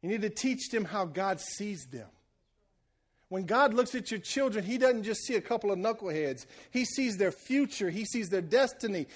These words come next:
He sees their purpose. He sees the plan that he has for them. He sees a future version of them, but he's still in love with the current version of them.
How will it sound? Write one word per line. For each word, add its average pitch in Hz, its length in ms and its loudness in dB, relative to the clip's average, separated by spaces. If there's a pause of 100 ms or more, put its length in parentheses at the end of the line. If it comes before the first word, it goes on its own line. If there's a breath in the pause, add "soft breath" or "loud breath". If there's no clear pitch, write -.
(120 loud breath)
He 240 100 0
sees 220 240 0
their 196 140 4
purpose. 240 600 4 (200 loud breath)
He 247 140 0
sees 226 240 -2
the 220 100 2
plan 277 380 6
that 254 80 6
he 233 140 0
has 233 480 0
for 208 160 0
them. 165 220 -2 (280 loud breath)
He 285 160 4
sees 277 380 2
a 233 80 8
future 277 440 0
version 240 520 4
of 208 120 0
them, 202 220 2 (220 loud breath)
but 247 140 6
he's 254 140 2
still 302 240 4
in 269 160 6
love 269 220 8
with 262 120 2
the - 100 4
current 285 420 6
version 196 400 2
of 180 100 0
them. 170 280 0